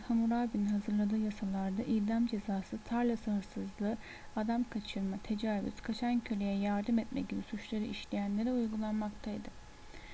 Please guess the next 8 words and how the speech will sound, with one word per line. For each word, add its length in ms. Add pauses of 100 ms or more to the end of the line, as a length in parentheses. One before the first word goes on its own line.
(400)
Bu 100
bilgilere 480
göre 380 (960)
bakalım 420
sosyal 380
devlet 320
anlayışının 560
uygulandığı. 640